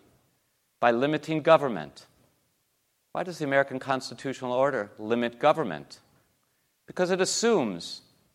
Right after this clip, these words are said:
that many flawed individuals, indeed, many deeply flawed individuals,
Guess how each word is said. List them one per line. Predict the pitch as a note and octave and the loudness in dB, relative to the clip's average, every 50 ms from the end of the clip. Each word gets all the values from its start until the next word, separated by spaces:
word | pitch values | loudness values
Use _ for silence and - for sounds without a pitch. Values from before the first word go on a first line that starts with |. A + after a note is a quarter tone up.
| _ _ _ _ - B2 | _ _ _ _ -10 -10
that | C3 - | -8 -4
many | C#3+ D#3 E3+ F3+ F#3 F#3 | 0 2 2 2 2 0
flawed | F3+ - - - - D3 D#3 D#3+ E3 E3+ E3 | -2 -4 -12 -8 0 4 6 8 10 8 8
individuals, | E3 D#3+ D#3+ D#3 D#3 C#3 D#3+ E3+ D#3 - B2+ F#2 F#2 F2 E2+ - - - - | 6 2 0 0 0 0 0 -2 -2 -2 -4 -4 -4 -4 -6 -10 -12 -8 -4
indeed, | D3+ D#3+ D#3 D3+ A3+ B3 B3 F3 G#2+ D#2+ - - - _ _ _ _ _ _ _ _ _ _ - | -2 -2 0 0 0 0 0 -2 -4 -4 -8 -14 -20 _ _ _ _ _ _ _ _ _ _ -8
many | C#3 D3 D#3 E3 E3+ E3+ | -2 0 0 2 0 0
deeply | E3 C#3+ - G3 A3 A3 - G#3+ G#3 F#3 | -2 -2 -4 -4 -4 -4 -6 -8 -8 -8
flawed | - - B2 A#2 G#2+ G2+ | -6 0 4 6 6 6
individuals, | G#2 G2+ G2+ G2 F#2 F2 G#2+ G#2 F2+ A2 G#2 G#2 G#2+ A2+ - | 4 0 -2 -4 -4 -4 -4 -6 -4 -6 -6 -6 -6 -8 -8